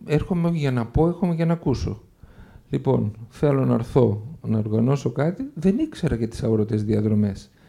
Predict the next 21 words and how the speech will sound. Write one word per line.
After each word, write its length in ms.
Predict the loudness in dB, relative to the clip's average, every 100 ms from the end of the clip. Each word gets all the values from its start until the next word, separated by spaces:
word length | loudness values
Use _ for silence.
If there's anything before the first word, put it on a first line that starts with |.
| -20 -20
Θα 120 | -8 0
πρέπει 280 | 2 2
λοιπόν 280 | 0 0 0
πρώτα 280 | 2 2 2
να 100 | 2
περάσω 360 | 2 2 2 0
από 100 | -4
τις 120 | 4
αόρατες 400 | 6 6 4 -2
διαδρομές 540 | 0 2 2 2 0
και 100 | 0
μετά 180 | -2 -2
να 100 | -2
σας 180 | -2 -4
πω 120 | -2
αν 100 | -2
κλονίζεται 420 | 0 0 0 0
η 40 | -2
δική 220 | -2 2
μου 180 | 2 2
πίστη. 420 | 0 -4 -10 -14